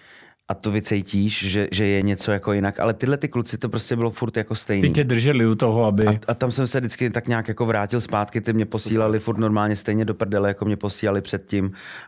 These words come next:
Speaker 1: A, a jako jediný, co, co, eh, mě na tom všem jako vadilo, bylo to, že když jsme spolu někde byli, tak, eh, ten zájem toho okolí najednou byl směřovaný na mě a trošku nám rušil tady tyhle ty momenty
Speaker 2: Ano,
Speaker 1: toho
Speaker 2: ano.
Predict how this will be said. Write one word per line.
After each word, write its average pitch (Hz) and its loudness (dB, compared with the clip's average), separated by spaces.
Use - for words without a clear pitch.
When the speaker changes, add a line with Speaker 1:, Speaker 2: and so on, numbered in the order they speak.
Speaker 1:
A, 101 2
a 104 2
jako 113 0
jediný, 117 2
co, 127 -2
co, 117 2
eh, 98 0
mě 110 2
na 113 2
tom 123 0
všem 117 0
jako 110 -2
vadilo, 107 2
bylo 110 0
to, 110 -2
že 107 0
když 107 0
jsme 120 0
spolu 113 -2
někde 110 0
byli, 95 0
tak, - -4
eh, 104 2
ten 107 0
zájem 104 2
toho 110 0
okolí 104 0
najednou 95 0
byl 104 0
směřovaný 107 0
na 107 2
mě 104 2
a - -4
trošku - -6
nám 107 0
rušil 107 0
tady 104 0
tyhle 107 0
ty 104 -2
momenty 104 2
Speaker 2:
Ano, 113 2
Speaker 1:
toho 104 2
Speaker 2:
ano. 110 -2